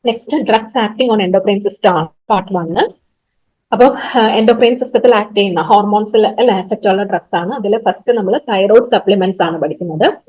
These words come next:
തൈറോയ്ഡ് ഗ്ലാൻഡ് രണ്ട് ഹോർമോൺസിനെ സെക്രീറ്റ് ചെയ്യും, തൈറോക്സിനും അതുപോലെ തന്നെ triiodothyronine-ും. ഈ ഹോർമോൺസ് എന്താണ്, തൈറോയ്ഡ് സ്റ്റിമുലേറ്റിംഗ് ഹോർമോണിന്റെ ആക്ഷന് ഫലമായിട്ടാണ് റിലീസ് ചെയ്യുന്നത്.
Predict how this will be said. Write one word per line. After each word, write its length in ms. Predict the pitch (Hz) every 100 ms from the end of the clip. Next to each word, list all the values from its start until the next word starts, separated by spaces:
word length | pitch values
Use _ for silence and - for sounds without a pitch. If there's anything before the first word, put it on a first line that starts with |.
| _ _ _ _ -
തൈറോയ്ഡ് 420 | 233 240 254 254
ഗ്ലാൻഡ് 560 | 262 226 220 226 330 403
രണ്ട് 300 | 220 214 214
ഹോർമോൺസിനെ 640 | 285 208 196 196 202 208
സെക്രീറ്റ് 380 | 214 196 - 190
ചെയ്യും, 280 | 196 175 339
തൈറോക്സിനും 760 | 262 185 190 190 - 220 269 302
അതുപോലെ 340 | 180 190 196 196
തന്നെ 200 | 185 320
triiodothyronine-ും. 1300 | - 185 185 175 185 320 196 170 160 165 160 247 - _ - - 254
ഈ 100 | 240
ഹോർമോൺസ് 600 | 247 226 226 233 233 302
എന്താണ്, 600 | 302 302 208 214 202 202
തൈറോയ്ഡ് 360 | 202 196 208 214
സ്റ്റിമുലേറ്റിംഗ് 600 | - 214 208 208 233 220
ഹോർമോണിന്റെ 440 | 208 196 196 202
ആക്ഷന് 500 | 202 185 - 208 190 233 -
ഫലമായിട്ടാണ് 840 | 202 185 185 190 196 170 294 508 233
റിലീസ് 240 | 196 190
ചെയ്യുന്നത്. 640 | 226 165 170 165 247 453